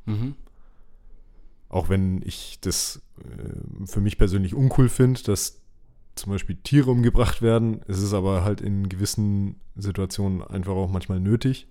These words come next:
Speaker 1: Ja.
Speaker 2: leider, dann finde ich das okay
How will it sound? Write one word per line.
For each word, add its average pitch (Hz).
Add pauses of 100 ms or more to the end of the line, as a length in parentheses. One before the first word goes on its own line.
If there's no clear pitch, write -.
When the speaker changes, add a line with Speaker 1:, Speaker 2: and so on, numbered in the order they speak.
(160)
Speaker 1:
Ja. 120
Speaker 2:
leider, 107 (1500)
dann 98 (840)
finde 101
ich -
das 92
okay 90